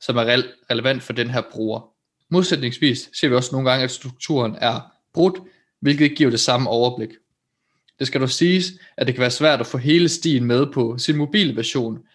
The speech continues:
hvorfor man muligvis kan arbejde med noget trunkering, hvilket vil sige, at man kun viser dele af stien, men at man har mulighed for at åbne den her trunkering og så se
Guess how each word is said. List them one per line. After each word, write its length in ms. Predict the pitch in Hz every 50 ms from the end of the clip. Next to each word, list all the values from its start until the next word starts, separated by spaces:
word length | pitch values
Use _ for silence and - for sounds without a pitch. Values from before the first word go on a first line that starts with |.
| _ _ -
hvorfor 260 | - 143 127 156 156
man 160 | 123 120 120
muligvis 380 | 127 135 139 143 135 135 123 127
kan 200 | - - - - -
arbejde 460 | 120 127 131 127 131 127 120 117 117
med 160 | 120 117 117
noget 260 | 117 117 117 117 113
trunkering, 680 | - - 127 120 117 - - 160 156 139 113 113 - - _ _ _ _ _ _ _ _ _ -
hvilket 220 | - 135 131 131 123
vil 80 | 120
sige, 460 | - - - 131 143 147 156 151 156 - _ _ -
at 100 | 113 113
man 100 | 123 123
kun 220 | - - 143 135
viser 260 | 131 135 131 123 120 - -
dele 300 | 131 131 139 143 143 139
af 100 | 113 117
stien, 500 | - - - 139 135 127 117 110 110 107 _ _ _ _ _
men 160 | - 123 117 120
at 120 | 120 101 98 113 117 117
man 160 | 120 117 117
har 80 | 127
mulighed 460 | 123 127 131 139 143 131 131 135 127 127 -
for 100 | 139 123
at 80 | - -
åbne 420 | - 156 185 208 - 196 143 123 123 _ _ _ _ _ -
den 120 | 143 143
her 80 | 139 139
trunkering 480 | 131 - 135 127 - - 147 135 110 113
og 60 | 117
så 100 | - 131
se 340 | - - 147 139 123 -